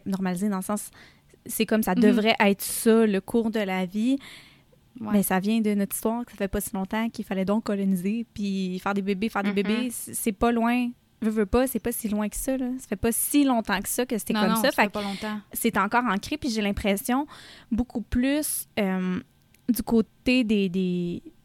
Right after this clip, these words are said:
Speaker 1: de nos grands-parents, de nos parents, c'est, c'est comme, tu sais, de nos jours, tu sais, on dirait que entre des personnes de notre génération, des femmes dans la vingtaine, trentaine,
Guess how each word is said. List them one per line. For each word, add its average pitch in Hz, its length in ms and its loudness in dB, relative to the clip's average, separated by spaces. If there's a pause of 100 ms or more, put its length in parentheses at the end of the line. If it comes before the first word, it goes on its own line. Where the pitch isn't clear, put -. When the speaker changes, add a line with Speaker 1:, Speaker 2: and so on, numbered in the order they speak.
(180)
Speaker 1:
de 196 160 2
nos 190 120 0
grands-parents, 233 920 -2
de 220 120 0
nos 196 140 -2
parents, 226 560 -2
c'est, - 240 -8
c'est - 140 -12
comme, 196 240 -6
tu 277 100 -4
sais, - 80 -4 (300)
de 226 160 6
nos 294 200 2
jours, 240 200 -2
tu - 80 -6
sais, 269 60 -2
on 247 40 0
dirait 220 220 -4
que 247 80 -2 (600)
entre 240 220 4
des 226 80 -2
personnes 226 320 -2
de 247 60 2
notre 196 160 0
génération, 202 640 2
des 240 120 2
femmes 226 340 2
dans 196 140 -2
la 180 140 -4
vingtaine, 269 800 -4
trentaine, 262 560 -2